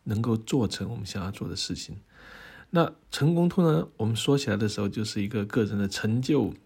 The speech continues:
或者是，呃，荣誉，但是也会带来骄傲或者是自卑，如果不成功的话哈。但是在以斯拉记这两章经文中间呢，我们会看到，呃，这里边出现一个，呃，人叫做以斯拉哈，这也是以斯拉这个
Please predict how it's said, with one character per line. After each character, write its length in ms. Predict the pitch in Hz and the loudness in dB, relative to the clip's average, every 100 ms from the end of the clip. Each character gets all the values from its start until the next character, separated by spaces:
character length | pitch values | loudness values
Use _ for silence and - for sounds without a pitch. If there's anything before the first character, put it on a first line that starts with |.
| - | -20
或 160 | - 104 | -8 -6
者 160 | 95 | -4
是， 420 | 95 - 104 98 - | -6 -4 -2 -2 -4
呃， 160 | 104 90 | -6 -6
荣 200 | 107 95 | -4 -2
誉， 220 | 113 120 - | 0 0 -2
但 220 | 113 110 | -2 -2
是 120 | 110 | -2
也 80 | 95 | -4
会 140 | 104 | -4
带 180 | 101 104 | -6 -6
来 140 | 104 | -6
骄 260 | 110 - 110 | -8 -4 0
傲 260 | 113 110 - | 0 0 -2
或 220 | - 104 | -8 -10
者 160 | - | -8
是 140 | - 98 | -10 -8
自 240 | 90 104 | -4 -2
卑， 340 | 98 101 101 110 - 98 | 0 0 0 -2 -8 -6
如 120 | 92 | -4
果 80 | 95 | -4
不 160 | - - | -4 -4
成 200 | 92 92 | -4 -4
功 200 | 98 95 | -2 -4
的 80 | |
话 160 | 87 82 | -4 -8
哈。 260 | 85 95 - - - - - - - _ | -8 -10 -12 -20 -20 -20 -20 -20 -20 _
但 160 | 143 | 0
是 140 | 135 131 | 2 4
在 160 | 143 | 4
以 120 | 123 - | 4 2
斯 160 | - | 0
拉 140 | 117 113 | 0 0
记 160 | 113 | -2
这 140 | 120 110 | -2 -2
两 180 | 90 | -4
章 220 | 87 107 107 | -6 -6 -4
经 160 | 113 | -2
文 120 | 101 | -2
中 160 | 104 110 | -2 -4
间 160 | 113 110 | -2 0
呢， 100 | 113 | 0
我 180 | 110 | -2
们 80 | 95 | -4
会 160 | 95 110 | -4 -6
看 260 | - 120 | -4 -2
到， 220 | 113 107 101 - - - - - | 0 0 -2 -10 -14 -14 -18 -8
呃， 240 | 110 107 | -4 0
这 140 | 113 | 4
里 120 | 208 110 | 6 6
边 220 | 127 135 | 4 0
出 220 | - 139 | 0 0
现 200 | 135 127 | 2 2
一 160 | 107 113 | 2 2
个， 300 | 117 107 - | 2 2 -2
呃， 240 | - 104 95 | -6 -4 -4
人 200 | 98 101 | -2 -2
叫 160 | 113 | -2
做 140 | 107 95 | 0 0
以 80 | |
斯 220 | 87 - 104 | -2 -2 -2
拉 180 | 104 | 0
哈， 220 | 98 95 - | -2 -4 -6
这 180 | 110 98 | -4 -2
也 160 | 87 | -4
是 220 | - 123 | -6 -6
以 100 | 82 | -6
斯 220 | 87 - 104 | -6 -4 -4
拉 180 | 104 | -4
这 140 | 101 101 | -4 -6
个 260 | 92 95 | -6 -8